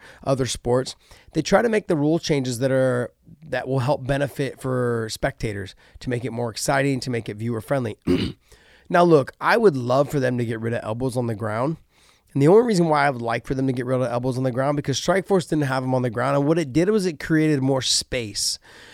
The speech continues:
And when that creates more space, it creates more movement. And if you think about somebody like, uh, a Khabib, right,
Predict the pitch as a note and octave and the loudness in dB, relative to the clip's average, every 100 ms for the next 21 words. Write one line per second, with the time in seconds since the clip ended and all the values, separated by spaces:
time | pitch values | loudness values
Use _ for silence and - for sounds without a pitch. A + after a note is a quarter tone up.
0 | - - C3+ D#3 F#3+ - A3 A3 E3+ F3+ | -12 -2 2 2 2 0 0 0 0 2
1 | F3+ - D3+ E3 - C#3+ C#3 - D3 C3+ | 2 0 0 0 0 -4 -4 -2 -4 -2
2 | C#3 C3 A2+ B2 B2+ A#2 G#2+ F#2 - - | 0 0 0 -2 -2 -4 -6 -8 -14 -18
3 | - - _ D3 D3+ D3 C3 - - - | -20 -20 _ 0 2 2 0 -4 -16 -12
4 | B2 D3 D3 - G3 G#3+ A3 - E3 D#3 | -4 -2 -2 -2 -2 0 -2 0 -2 0
5 | D3+ C#3+ B2 A#2 - B2 A#2 - A#2 C#3+ | 2 2 0 -2 -2 0 0 -2 -2 -2
6 | B2 C#3 A#2 A2+ A2+ C3+ | 0 0 -2 -4 -4 -6